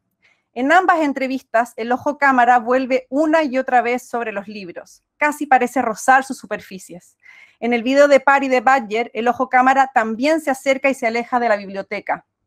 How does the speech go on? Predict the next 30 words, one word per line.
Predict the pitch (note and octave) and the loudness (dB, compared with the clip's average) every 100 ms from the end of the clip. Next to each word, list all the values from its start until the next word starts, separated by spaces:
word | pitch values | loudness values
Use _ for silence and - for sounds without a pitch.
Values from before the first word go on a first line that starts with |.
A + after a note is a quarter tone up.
| _ _ _ _ _ - _ - _ - | _ _ _ _ _ -20 _ -20 _ -6
Esta | A#3 - C#4 | -4 0 0
visión | B3 C#4+ D4 | 0 -2 -2
sirve | C#4+ B3+ C4 | -2 0 2
para | A#3+ | 4
autorizarlos. | - F#3+ G3 F3+ - G#3 F3+ - - _ _ _ _ - | 4 2 -4 -12 -2 -2 -2 -12 -18 _ _ _ _ -10
Los | G#3+ | -4
expertos | B3 - - C#4+ - C4+ - | -4 -4 0 0 0 -4 -2
aparecen | G#3+ G#3+ A3+ A#3+ B3 | -2 0 -2 -4 -6
rodeados | A3 G#3 G#3+ A3+ A#3+ B3 | -4 -6 2 4 4 0
de | A3 | -6
sus | - F#3+ | -12 -10
objetos, | F#3+ - F#3 - - - _ | -10 -10 -12 -12 -20 -20 _
de | G3+ | -16
su | G#3+ | -12
colección. | G#3 F#3 E3+ - F#3+ D#3 _ _ _ - - - | -10 -10 -12 -10 -10 -10 _ _ _ -20 -20 0
La | A3 | 0
biblioteca | A#3+ A#3 A#3+ D#4+ D#4+ C#4+ D4 | 0 0 2 2 2 2 2
es | B3+ | 0
el | C4 | -4
espacio | A#3 - B3+ C#4+ | -4 -2 0 -2
predilecto | B3+ A3 G#3+ B3 C#4 - C4 | -4 -4 0 0 0 0 0
del | B3+ | 0
fotolibro, | - A3 G#3+ F#3+ E3+ F3+ F#3+ - | -4 -6 -8 -8 -10 -14 -16 -16
o | G#3 | -4
como | A3 | 0
dice | A#3 A#3+ | 0 0
Fernández | C4+ A3+ A3+ A#3+ B3 | -2 2 2 2 2
en | A#3 | 0
su | A#3 | -2
entrevista, | G#3+ G#3 A3 C4+ - C4 D4+ | -6 -6 -4 -4 0 0 0